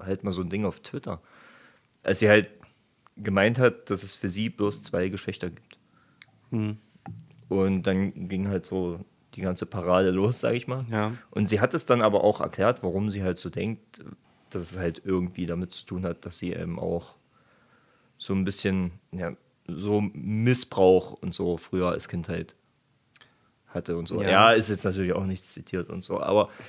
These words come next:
Speaker 1: ich glaube,
Speaker 2: Hm.
Speaker 1: so viel soll die dann auch nicht mehr gesagt haben.
Speaker 2: Ich weiß
Speaker 1: Aber
Speaker 2: schon.
Speaker 1: ist ja
Speaker 2: Und
Speaker 1: egal. Was, ich hab nämlich auch nochmal über das Thema nachgedacht und alles, was ich gesagt hab, ist falsch. Nein.
Speaker 2: <laughs>
Speaker 1: <laughs> Äh,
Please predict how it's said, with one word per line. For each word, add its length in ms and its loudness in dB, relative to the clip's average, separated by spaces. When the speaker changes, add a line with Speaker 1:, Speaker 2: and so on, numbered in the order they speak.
Speaker 1:
ich 140 -4
glaube, 220 8
Speaker 2:
Hm. 80 2
Speaker 1:
so 180 2
viel 260 0
soll 180 2
die 120 -6
dann 160 0
auch 180 -4
nicht 160 -8
mehr 100 -4
gesagt 380 -4
haben. 140 -10
Speaker 2:
Ich 140 -8
weiß 80 8
Speaker 1:
Aber 120 10
Speaker 2:
schon. 80 10
Speaker 1:
ist 100 6
ja 80 12
Speaker 2:
Und 60 12
Speaker 1:
egal. 300 10
Was, 260 8
ich 140 2
hab 80 6
nämlich 180 8
auch 140 6
nochmal 220 6
über 140 6
das 180 2
Thema 220 0
nachgedacht 600 0
und 300 -2
alles, 180 2
was 140 -2
ich 60 -14
gesagt 320 -4
hab, 120 -12
ist 160 -16
falsch. 320 -18
Nein. 160 2
Speaker 2:
<laughs> 160 8
Speaker 1:
<laughs> 460 -6
Äh, 440 10